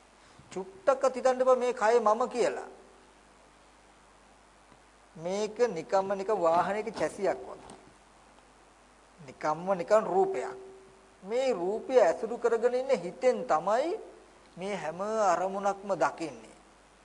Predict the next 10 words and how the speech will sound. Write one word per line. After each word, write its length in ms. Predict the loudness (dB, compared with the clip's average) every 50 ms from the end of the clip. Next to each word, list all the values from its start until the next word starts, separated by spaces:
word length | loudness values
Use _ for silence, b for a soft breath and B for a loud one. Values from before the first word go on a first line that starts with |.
| _ -20 -20 -20 -20 -20 -20 -20 -12 _ 0
අහන්නේ, 640 | 2 4 4 4 4 2 0 -6 -12 -16 -18 -20 -20 -20 -20 -20 -20 -20 -20 -20 _ _ _ _ _ _ -20 _ _ _ _ _ _ _ _ _ _ -20 -20 _ -6 -6
හිතන්නේ. 600 | -6 2 4 4 4 4 2 -4 -10 -14 -16 -20 -20 -20 -20 -20 -20 -20 -20 -20 -20 _ _ _ b b b b b b b b _ _ _ 0
ඒ 460 | 2 4 4 6 4 4 2 2 0 -4 -10 -16 -18 -20 -20 -20 -20 -20 -20 -20 -20 -20 _ _ _ _ _ -20 -20 -20 -20 -20 -20 -20 -20 -20 _ _ _ _ _ _ _ -20 -20 -20 -20 -20 -20 -20 -20 -20 -20 -20 -20 -16
හිතෙන් 420 | -10 -8 -8 -2 2 4 4 4 4 0
තමයි 500 | -2 -2 0 0 2 2 2 0 -2 -4 -8 -12 -18 -20 -20 -20 -20 -20 -20 -20
ක්‍රියාත්මක 600 | -16 -10 -6 -4 -2 -2 -4 -4 -8 -12 -12 -12
වෙන්නේ. 360 | -14 -14 -14 -16 -18 -20 -20 -20 -20 _ _ _ _ _ B B B B B B B -8
ඕනනම් 420 | -2 -2 -2 0 0 -2 -2 0 -2
අපි 160 | -2 -2 -6
ටික 160 | -4 -4 -4